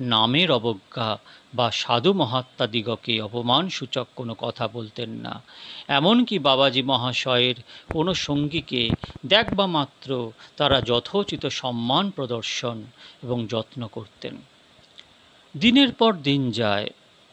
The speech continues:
একদিন আহারাদির পর বাবাজি মহাশয় ঝাঁচপিটা মঠের পশ্চাৎ ভাগস্থ দোতলা কোঠার নিচের ঘরে শয়ন করে আছেন।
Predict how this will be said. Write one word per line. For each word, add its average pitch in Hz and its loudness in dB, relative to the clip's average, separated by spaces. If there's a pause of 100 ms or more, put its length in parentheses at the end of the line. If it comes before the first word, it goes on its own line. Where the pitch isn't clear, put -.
(520)
একদিন 156 6
আহারাদির 156 4
পর 139 6
বাবাজি 131 4
মহাশয় 123 0 (400)
ঝাঁচপিটা 143 -2
মঠের 120 0 (1160)
পশ্চাৎ 175 4
ভাগস্থ 143 2
দোতলা 135 2
কোঠার 139 -2
নিচের 131 0
ঘরে 117 0
শয়ন 117 0
করে 113 -8
আছেন। - -10